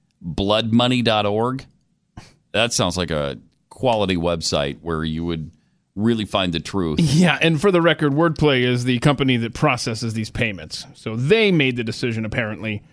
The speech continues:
Speaker 2: not Visa and MasterCard specifically.
Speaker 1: And a Wordplay spokesman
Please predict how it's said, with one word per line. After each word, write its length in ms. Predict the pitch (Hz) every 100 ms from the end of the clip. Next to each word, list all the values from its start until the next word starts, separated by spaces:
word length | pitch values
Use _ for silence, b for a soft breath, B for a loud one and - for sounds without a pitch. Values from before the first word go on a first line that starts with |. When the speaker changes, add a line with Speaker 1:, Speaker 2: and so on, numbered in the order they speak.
| b b b b b b _ -
Speaker 2:
not 300 | 156 151 151
Visa 380 | 131 151 135 135
and 100 | 127
MasterCard 540 | 123 120 - 117 113
specifically. 800 | - 107 - 113 - - 57 - -
Speaker 1:
And 140 | 123
a 20 |
Wordplay 460 | 123 156 143 156 110
spokesman 920 | - - 151 147 - 98 80 82